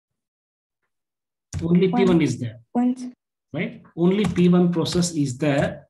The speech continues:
Speaker 1: in the system. Hence, I can write here P one. So what about the last column?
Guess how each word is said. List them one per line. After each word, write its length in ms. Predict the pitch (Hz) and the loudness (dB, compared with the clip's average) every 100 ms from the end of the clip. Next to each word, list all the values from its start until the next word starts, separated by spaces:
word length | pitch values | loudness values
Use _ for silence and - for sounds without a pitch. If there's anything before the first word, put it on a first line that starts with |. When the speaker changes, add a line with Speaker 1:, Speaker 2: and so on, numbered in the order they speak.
| - | -6
Speaker 1:
in 120 | 139 | -2
the 100 | 139 | -2
system. 600 | - 117 - 175 240 - _ _ | -4 -8 -4 -2 -4 -8 _ _
Hence, 200 | - 170 | -4 -2
I 40 | 160 | -2
can 140 | 151 | -2
write 220 | 127 123 | -2 -4
here 260 | 127 202 - - _ _ _ _ _ | -4 -6 -8 -18 _ _ _ _ _
P 140 | 147 | 0
one. 260 | 123 110 117 - _ _ _ _ | 2 -2 -8 -18 _ _ _ _
So 120 | - | -4
what 120 | 165 180 | -2 0
about 180 | 214 | 0
the 60 | 196 | 0
last 280 | 175 180 170 | 2 0 0
column? 480 | 175 151 117 104 | 0 2 0 -4